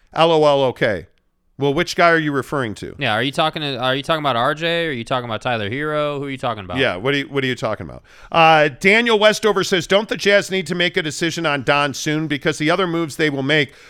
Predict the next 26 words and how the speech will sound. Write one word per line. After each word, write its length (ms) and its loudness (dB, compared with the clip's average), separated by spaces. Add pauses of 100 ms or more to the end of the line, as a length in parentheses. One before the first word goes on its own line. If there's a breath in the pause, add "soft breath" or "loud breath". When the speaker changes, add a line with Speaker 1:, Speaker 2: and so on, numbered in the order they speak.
(120)
Speaker 1:
will 180 2
change 400 0
depending 340 -2
on 120 0
whether 220 2
he 160 -2
is 120 -4
here 180 -2
or 60 -2
not," 260 -2
right? 240 0
Well, 120 2
I, 140 2
they're 180 -2
gonna 180 0
trade 300 0
Bogdanovich, 600 2
I 100 0
think, 180 -8
no 100 -8
matter 260 -4
what. 340 -8
Speaker 2:
Yeah. 240 0 (480)
Speaker 1:
Um, 560 -2 (320)
I 180 4
think 640 -4